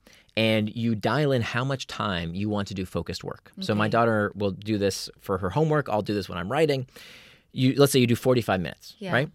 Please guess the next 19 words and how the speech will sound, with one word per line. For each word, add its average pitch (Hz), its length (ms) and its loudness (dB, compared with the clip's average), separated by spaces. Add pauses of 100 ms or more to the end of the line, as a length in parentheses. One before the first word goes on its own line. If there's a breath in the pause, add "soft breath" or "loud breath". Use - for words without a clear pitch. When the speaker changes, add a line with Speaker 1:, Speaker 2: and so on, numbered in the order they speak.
(280 soft breath)
Speaker 1:
And 117 140 4
as 113 80 2
soon 233 160 2
as 220 120 4
you 185 60 6
hit 156 220 0
go, 104 400 4 (100)
there's 120 160 -2
this 117 160 -2 (120)
cute - 360 -4
little 131 160 2
virtual 110 400 -2
tree 131 520 -2 (160)
that 104 120 -2
appears 107 460 0
on 107 100 0
the 95 80 0
home 95 160 0
screen. - 320 -8